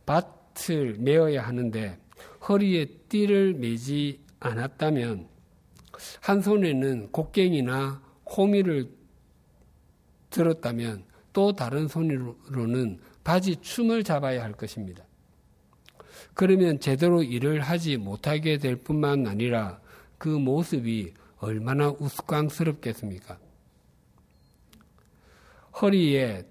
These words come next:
띠를 제대로 메어야 손과 발이 자유로울 수 있습니다. 둘째로는 등불을 켜고 있으라고 하십니다. 혼인잔치에 갔다가 돌아오는 주인을 기다리는 종은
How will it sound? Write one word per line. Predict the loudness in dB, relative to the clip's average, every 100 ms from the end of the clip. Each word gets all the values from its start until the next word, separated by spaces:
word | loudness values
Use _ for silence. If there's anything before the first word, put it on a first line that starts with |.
| -4
띠를 | 0 2 2 2
제대로 | -2 -2 0 0 -2
메어야 | -2 -2 -2 -4 -6 -10 -16 _ _
손과 | -14 -6 -4 -4 -4 -6 -8 -10
발이 | -10 -6 -6 -8 -12 -20 _ -12
자유로울 | -6 -4 -2 -2 -4 -6
수 | -10 -10 -10 -10 -14
있습니다. | -20 -12 -12 -12 -18 -20 _ _ _ _ _ _ _ _ _ _ -20 -20 -20 _ _ _
둘째로는 | -4 -2 2 4 4 4 4 2 -2 -2
등불을 | 2 2 2 -2 0 0 0 -4
켜고 | -8 -2 -2 0 -2 -2
있으라고 | -8 -8 -4 -2 -4 -6 -8
하십니다. | -10 -12 -10 -10 -10 -14 -18 _ _ _ -20 _ _ _ _ _ _ _ -20 -20 -20 -20 -20 -6 2
혼인잔치에 | 4 6 4 2 2 2 4
갔다가 | 2 0 2 4 2
돌아오는 | 2 2 4 4 2 0 -2 -4
주인을 | -4 0 2 4 2 0
기다리는 | -2 -2 2 2 2 0 -2
종은 | -4 -2 0 2 0 -2